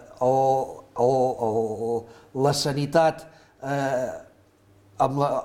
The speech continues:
el, amb el càncer, amb el tema del càncer en concret, doncs, hi ha moltes classes de càncer, hi ha molta, molta diversitat en la, en el tractament de la malaltia i el, i el que es pot fer i la investigació que se'n pot fer, però no hi ha una,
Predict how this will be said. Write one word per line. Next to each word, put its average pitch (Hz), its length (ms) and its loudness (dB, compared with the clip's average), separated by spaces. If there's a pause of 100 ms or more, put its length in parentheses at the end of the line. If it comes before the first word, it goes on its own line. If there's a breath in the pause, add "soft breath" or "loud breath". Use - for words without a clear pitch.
(100)
el, 110 240 0 (100)
amb 110 140 -4
el 110 80 -10
càncer, 143 340 -2
amb 127 160 -8
el 123 80 -10 (140)
tema 135 200 0
del 135 140 0
càncer 135 320 -2
en 123 120 -6
concret, 135 440 0 (320 loud breath)
doncs, 135 300 -2 (260 loud breath)
hi 139 120 2
ha 143 80 4
moltes 160 280 0
classes 123 320 -6
de 120 80 -4
càncer, 135 360 -2
hi 131 100 -2
ha 127 80 0
molta, 147 480 2 (340 loud breath)
molta 160 280 2
diversitat 135 680 -2 (380 loud breath)
en 127 180 -2
la, 127 160 4 (600 loud breath)
en 139 100 0
el 139 140 2
tractament 131 400 -2
de 135 100 2
la 127 100 4
malaltia 131 460 0
i 131 160 -2
el, 120 160 -4
i 127 120 0
el 123 60 -4
que 123 120 -4
es - 80 -16
pot - 160 -6
fer 160 160 0
i 170 100 2
la 143 120 2
investigació 135 640 -6
que 113 100 -8
se'n 127 160 -2
pot 147 180 -6
fer, 180 120 -4 (520 loud breath)
però 156 180 4 (840)
no 151 160 2
hi 156 100 0
ha 135 160 2
una, 135 240 -4